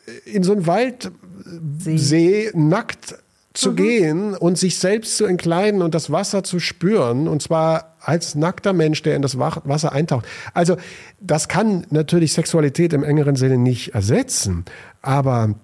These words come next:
Speaker 1: die Sinnlichkeit,
Speaker 2: Mhm.
Speaker 1: sich nackt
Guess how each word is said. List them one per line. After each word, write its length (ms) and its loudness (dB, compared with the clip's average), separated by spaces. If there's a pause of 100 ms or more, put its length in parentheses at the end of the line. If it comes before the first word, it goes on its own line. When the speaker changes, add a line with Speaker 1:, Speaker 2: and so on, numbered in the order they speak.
(680)
Speaker 1:
die 100 2
Sinnlichkeit, 840 0 (220)
Speaker 2:
Mhm. 220 -4
Speaker 1:
sich 480 -4
nackt 460 0